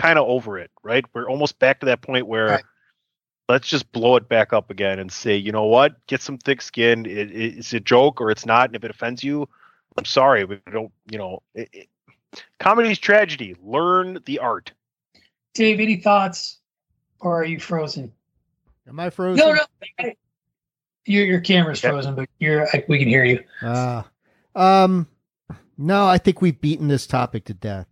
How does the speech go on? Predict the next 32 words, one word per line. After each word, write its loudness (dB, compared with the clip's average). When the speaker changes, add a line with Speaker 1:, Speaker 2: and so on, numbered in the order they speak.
Speaker 3:
I -10
mean, -8
I -6
think, -6
I -4
think -2
the -2
main, 2
main 2
point 0
of 2
it 4
is 2
that 0
they, -2
uh, -4
they 4
need 4
to 2
fix 0
something. -2
They -8
need -2
to, -2
the, -4
to -10
get -6
some -6
more -2
engagement -2
with -8
their, -2